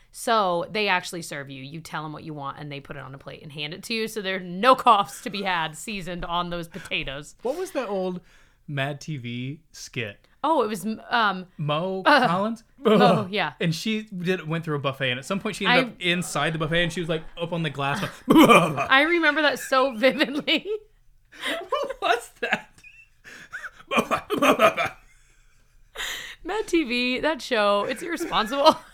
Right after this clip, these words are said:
Speaker 1: <laughs> Three times we've
Speaker 2: I
Speaker 1: said
Speaker 2: forgot about that. Uh,
Speaker 1: Oh,
Speaker 2: so
Speaker 1: man.
Speaker 2: good. Well, anyway, so those are the two things I now think about when I think about buffets.
Speaker 1: <laughs> Yep.
Speaker 2: Anyway, um, I think both of our favorites, though, which is funny, it shouldn't be,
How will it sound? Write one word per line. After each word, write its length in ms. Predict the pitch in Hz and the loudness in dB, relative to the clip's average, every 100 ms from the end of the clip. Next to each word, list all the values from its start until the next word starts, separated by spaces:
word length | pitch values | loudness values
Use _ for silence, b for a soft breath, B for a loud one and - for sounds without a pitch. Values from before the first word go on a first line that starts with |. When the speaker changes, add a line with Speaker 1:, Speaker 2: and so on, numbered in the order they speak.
| - | -20
Speaker 1:
<laughs> 200 | - - | -20 -16
Three 180 | 233 254 | -10 -10
times 340 | - 190 190 | -6 -6 -6
we've 100 | 202 | -14
Speaker 2:
I 40 | 214 | -14
Speaker 1:
said 200 | - - | -12 -12
Speaker 2:
forgot 400 | 254 165 - 254 | -12 -10 -6 -4
about 240 | 196 143 - | -2 -4 -6
that. 160 | 110 170 | -6 0
Uh, 180 | 165 160 B B | 0 0 B B
Speaker 1:
Oh, 300 | 277 285 262 | 0 2 2
Speaker 2:
so 60 | 220 | 4
Speaker 1:
man. 200 | 208 196 | 4 4
Speaker 2:
good. 300 | 160 123 120 - | 2 0 -2 -2
Well, 280 | 165 131 - | 0 0 0
anyway, 160 | 156 139 | -4 -2
so 100 | 151 | 2
those 120 | 190 | 2
are 20 | 170 | 0
the 60 | |
two 100 | 165 | -2
things 200 | 156 135 | -2 -2
I 40 | 117 | -4
now 120 | 120 | -4
think 160 | 131 117 | -8 -8
about 200 | 107 113 | -10 -10
when 80 | |
I 40 | 117 | -10
think 140 | 127 | -10
about 180 | 110 107 | -10 -6
buffets. 760 | 127 - - - 214 180 175 160 214 196 - 208 | -4 -6 -8 -8 -4 -4 -6 -6 -6 -8 -10 -8
Speaker 1:
<laughs> 80 | |
Yep. 220 | 196 233 - B B B B | -2 -2 -2 B B B B
Speaker 2:
Anyway, 280 | 185 151 131 | -4 -2 -2
um, 440 | 151 147 143 143 147 - _ | 0 0 0 -2 -6 -14 _
I 120 | 147 | -2
think 180 | 160 262 | -2 -4
both 240 | 117 180 294 | -6 -10 -4
of 100 | 160 | -2
our 120 | 139 | -2
favorites, 400 | 127 156 143 135 | -2 -4 -4 -6
though, 120 | 120 | -6
which 160 | 127 156 | -4 -6
is 160 | 156 - - | -8 -12 -8
funny, 240 | 143 120 | -8 -8
it 180 | 113 139 | -10 -8
shouldn't 340 | - 202 135 | -4 -2 -2
be, 280 | 110 107 107 | -6 -8 -10